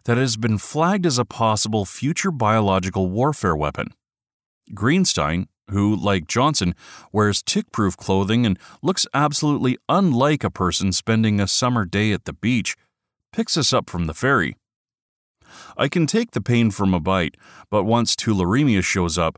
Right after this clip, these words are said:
there is a twenty percent mortality rate within eight days," Greenstein says, his fear reflected in his tenfold exaggeration of the actual fatality figures.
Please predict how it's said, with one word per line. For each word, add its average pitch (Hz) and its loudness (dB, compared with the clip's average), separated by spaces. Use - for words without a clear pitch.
there 113 2
is 113 0
a 110 0
twenty 156 0
percent 123 -2
mortality 101 0
rate 87 0
within 107 0
eight 101 0
days," 104 0
Greenstein 78 -4
says, 98 0
his 139 -2
fear 170 2
reflected 90 0
in 107 2
his 101 0
tenfold 143 -2
exaggeration 95 0
of 85 -2
the 95 -2
actual 107 -2
fatality 104 -2
figures. 73 -6